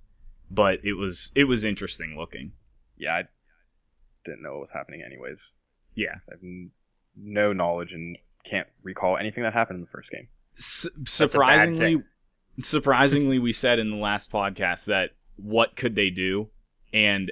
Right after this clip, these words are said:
Speaker 1: nothing happened in the story. Well, it picks up right where the first one ended. <laughs>
Speaker 3: Interesting.
Speaker 1: Pretty much, I think. Yeah.
Speaker 2: Okay. Well, I don't even know if I'll play. I, I might play it.
Speaker 3: I, I almost certainly won't unless there's a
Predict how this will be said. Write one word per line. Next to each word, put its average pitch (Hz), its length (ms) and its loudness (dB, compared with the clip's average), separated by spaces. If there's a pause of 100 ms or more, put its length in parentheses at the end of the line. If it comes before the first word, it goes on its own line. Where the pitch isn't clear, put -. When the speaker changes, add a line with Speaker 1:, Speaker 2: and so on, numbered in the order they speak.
(160)
Speaker 1:
nothing 104 400 0
happened 95 420 0
in 98 100 -2
the 95 60 -4
story. 101 540 -2
Well, 104 400 4
it 117 160 -2
picks - 280 0
up 101 160 0
right 95 300 0
where 95 220 -2
the 92 320 -4
first 101 340 -2
one 92 160 -4
ended. 87 300 0 (440)
<laughs> - 460 -14
Speaker 3:
Interesting. 123 340 0
Speaker 1:
Pretty 113 160 4
much, 101 280 0
I 98 80 2
think. 92 360 -8 (440)
Yeah. 92 320 0 (1500)
Speaker 2:
Okay. - 280 -10 (240)
Well, 98 260 0 (680)
I 123 80 6
don't 135 100 6
even 117 100 0
know 104 80 2
if 90 60 0
I'll 87 120 -2
play. - 380 -4
I, 175 240 -2
I - 20 -6
might 113 240 -8
play - 160 -12
it. - 120 -6 (340)
Speaker 3:
I, 113 240 2 (160)
I 113 140 4 (120)
almost 110 460 -2
certainly 104 340 -8
won't 95 260 -10
unless 104 280 -8
there's 104 180 -8
a 98 220 -2